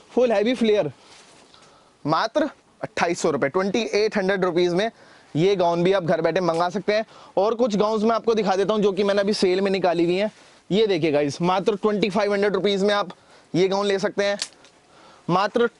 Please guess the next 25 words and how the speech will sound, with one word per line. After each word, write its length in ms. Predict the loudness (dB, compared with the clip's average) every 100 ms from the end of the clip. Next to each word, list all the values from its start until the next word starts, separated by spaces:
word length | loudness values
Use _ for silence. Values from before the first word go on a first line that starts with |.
| -2
टू 140 | 0
थाउजेंड 400 | 0 0 0 0
रुपीज 280 | 0 0 0
में 180 | -2 -4 -10 -20 -4
आप 200 | -4 0
ये 200 | 0 0
gown 220 | 0 0
ले 140 | 0 -2
सकते 260 | -2 -2
हैं, 160 | -2 -2 -8 -20 -10
दो 200 | -2 0 0
हज़ार 280 | 0 0
रुपये, 220 | 0 -2 -4 -8 -20 -20 -4
और 80 | -2
मात्र 360 | 0 0 -2 -2
पच्चीस 380 | -2 -2 -2 0
सौ 120 | 0
रुपये 200 | 0 -2
में 160 | -2 -6 -10 -4
आप 200 | -4 -4 _ _ -2
ये 180 | 0 2
gown 200 | 0 0
ले 120 | -2
सकते 300 | -2 -6 -6
हैं। 120 | -6